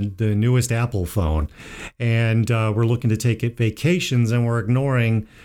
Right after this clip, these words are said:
the retirement dilemma that so many people have that you and I have spoken about before.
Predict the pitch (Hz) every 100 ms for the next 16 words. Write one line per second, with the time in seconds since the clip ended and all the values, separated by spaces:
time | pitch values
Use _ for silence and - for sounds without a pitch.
0 | - _ 120 117 117 123 123 151 131 98
1 | 117 98 95 98 92 92 123 104 98 92
2 | 110 107 95 107 110 110 135 190 147 120
3 | 95 - 117 - 95 90 85 - 85 120
4 | 90 87